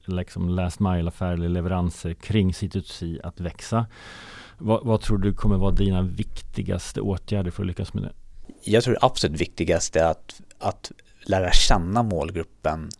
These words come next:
Speaker 2: ännu mer och verkligen förstå vilka,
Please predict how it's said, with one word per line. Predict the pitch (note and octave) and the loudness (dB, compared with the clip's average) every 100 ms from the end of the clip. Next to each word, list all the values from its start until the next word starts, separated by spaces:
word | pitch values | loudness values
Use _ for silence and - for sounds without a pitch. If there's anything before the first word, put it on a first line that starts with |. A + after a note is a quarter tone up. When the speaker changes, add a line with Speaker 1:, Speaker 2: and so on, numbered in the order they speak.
| - - | -14 -8
Speaker 2:
ännu | G2 D#2 D2+ | -6 -6 -4
mer | G#2 G2 - - - _ | -2 -2 -6 -16 -20 _
och | - | -4
verkligen | F2+ E2 F2 | -2 -4 -6
förstå | - - A2+ F2+ | -4 -2 2 2
vilka, | E2 E2+ - F2+ E2+ E2+ | 0 -4 -4 0 2 2